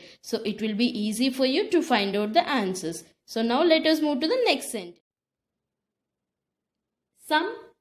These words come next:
candy. No.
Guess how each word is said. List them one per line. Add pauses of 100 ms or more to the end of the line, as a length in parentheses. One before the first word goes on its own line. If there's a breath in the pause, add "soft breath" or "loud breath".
(100)
candy. (1300)
No.